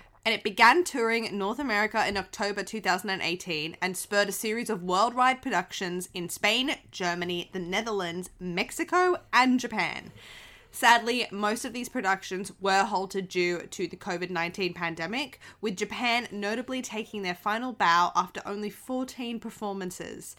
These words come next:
The future of the show is currently unknown, with many producers confirming their versions would not reopen post-pandemic. And I just want to say, before we jump into it, that is very sad,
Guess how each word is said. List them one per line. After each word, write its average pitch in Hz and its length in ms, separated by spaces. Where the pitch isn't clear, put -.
The 185 80
future 285 300
of 277 80
the 339 60
show 185 320
is 180 80
currently 208 420
unknown, 180 480
with 185 160
many 190 320
producers 175 560
confirming 196 560
their 226 160
versions 170 420
would 175 160
not 175 300
reopen 170 720
post-pandemic. - 1600
And 247 140
I 269 60
just 427 160
want 403 120
to - 80
say, 190 480
before 320 320
we 349 120
jump 208 260
into 240 300
it, - 200
that 233 180
is 220 120
very 190 260
sad, 180 380